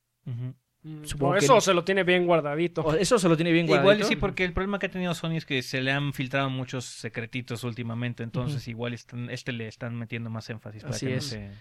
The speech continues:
Speaker 1: no se
Speaker 3: Ya
Speaker 1: filtre
Speaker 3: veremos
Speaker 1: tanta
Speaker 3: este
Speaker 1: información.
Speaker 3: tres qué va a pasar, pero lo que sí es que es inevitable que va a suceder. Nosotros nos gustaría que fuera en un par de años.
Speaker 1: Yo ya la verdad prefiero
Speaker 3: Un par de años
Speaker 1: más,
Speaker 3: más.
Speaker 1: más juegos, más
Speaker 3: ¿Sí?
Speaker 1: juegos.
Speaker 3: Un par de
Speaker 2: Ujú.
Speaker 3: años más de bu-, de juegos con
Speaker 1: Ajá.
Speaker 3: estos engines de calidad.
Speaker 2: Sí, yo, no, de,
Speaker 1: Sí,
Speaker 2: ya
Speaker 1: yo
Speaker 2: la
Speaker 1: no
Speaker 2: tienes
Speaker 1: necesito que los juegos se vean mejor.
Speaker 2: S-, no, ya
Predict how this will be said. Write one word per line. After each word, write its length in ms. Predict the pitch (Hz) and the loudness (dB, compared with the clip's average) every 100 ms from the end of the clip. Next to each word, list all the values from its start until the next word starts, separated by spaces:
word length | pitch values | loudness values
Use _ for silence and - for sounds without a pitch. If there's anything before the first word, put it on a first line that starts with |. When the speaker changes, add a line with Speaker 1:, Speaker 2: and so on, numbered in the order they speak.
| _ _ - | _ _ -10
Speaker 1:
no 80 | |
se 100 | 117 | -4
Speaker 3:
Ya 40 | 170 | 6
Speaker 1:
filtre 120 | 202 | 8
Speaker 3:
veremos 340 | 208 208 202 | 10 10 8
Speaker 1:
tanta 100 | 214 | 8
Speaker 3:
este 160 | 202 190 | 8 8
Speaker 1:
información. 100 | 170 | 8
Speaker 3:
tres 200 | 156 170 | 8 6
qué 100 | 170 | 8
va 60 | 165 | 6
a 40 | |
pasar, 360 | 147 127 165 220 | 6 4 4 4
pero 240 | 190 185 - | 4 4 2
lo 180 | 185 170 | 4 4
que 140 | 208 202 | 6 4
sí 140 | 277 | 2
es 100 | 240 | 2
que 140 | 170 160 | 4 4
es 60 | |
inevitable 380 | 170 143 135 139 | 4 2 2 0
que 80 | - | 0
va 40 | 110 | -2
a 40 | |
suceder. 520 | - - 104 180 - - | -2 -2 0 -2 -4 -10
Nosotros 320 | 113 165 156 | -4 -2 -2
nos 80 | 127 | -6
gustaría 260 | 123 135 | -6 -8
que 80 | - | -4
fuera 320 | - 135 120 | -2 -2 -4
en 80 | 135 | -6
un 80 | 139 | -8
par 160 | 113 | -8
de 60 | 107 | -8
años. 400 | 113 170 294 - | -6 -6 -8 -12
Speaker 1:
Yo 200 | 180 190 | -8 -4
ya 120 | 202 208 | 0 2
la 80 | |
verdad 220 | 220 202 208 | 4 2 0
prefiero 420 | 196 214 214 - - _ - _ - | -2 0 -2 -4 -18 _ -20 _ 0
Speaker 3:
Un 80 | 202 | 6
par 140 | 262 | 6
de 80 | 320 | 6
años 180 | 330 302 | 2 4
Speaker 1:
más, 180 | 220 381 | 6 6
Speaker 3:
más. 60 | 254 | 6
Speaker 1:
más 180 | 277 - | 6 4
juegos, 420 | 320 339 220 123 | 4 6 4 4
más 180 | 208 262 | 0 2
Speaker 3:
¿Sí? 80 | |
Speaker 1:
juegos. 460 | 285 311 156 110 _ 170 | 0 0 -2 -6 _ 2
Speaker 3:
Un 100 | 180 | 6
par 140 | 240 | 6
de 80 | 247 | 6
Speaker 2:
Ujú. 80 | 254 | 4
Speaker 3:
años 140 | 226 | 4
más 200 | 226 226 | 4 6
de 100 | 208 | 6
bu-, 380 | 160 165 180 175 | 6 4 6 6
de 80 | 160 | 6
juegos 280 | 190 196 165 | 6 4 4
con 120 | 160 | 2
Speaker 1:
Ajá. 80 | 196 | 2
Speaker 3:
estos 160 | 180 | 2
engines 200 | 180 190 | 0 0
de 60 | 175 | 0
calidad. 400 | 143 135 139 180 | 2 4 4 6
Speaker 2:
Sí, 60 | 233 | 4
yo, 180 | 220 | 4
no, 180 | 220 240 | 4 4
de, 260 | 220 226 208 | 4 4 4
Speaker 1:
Sí, 40 | |
Speaker 2:
ya 120 | 196 233 | 6 8
Speaker 1:
yo 40 | |
Speaker 2:
la 60 | 247 | 8
Speaker 1:
no 80 | |
Speaker 2:
tienes 200 | 240 226 | 6 6
Speaker 1:
necesito 480 | 196 165 202 202 247 | 4 2 -2 -2 -2
que 120 | 214 | 0
los 160 | 196 160 | 0 0
juegos 200 | 202 214 | -2 -2
se 100 | 190 | 0
vean 160 | 190 202 | 0 0
mejor. 680 | 185 170 180 214 196 107 - | -2 2 4 4 4 0 -6
Speaker 2:
S-, 560 | 180 - - - 214 254 | -4 -2 0 0 4 10
no, 220 | 247 262 | 12 12
ya 180 | 254 | 12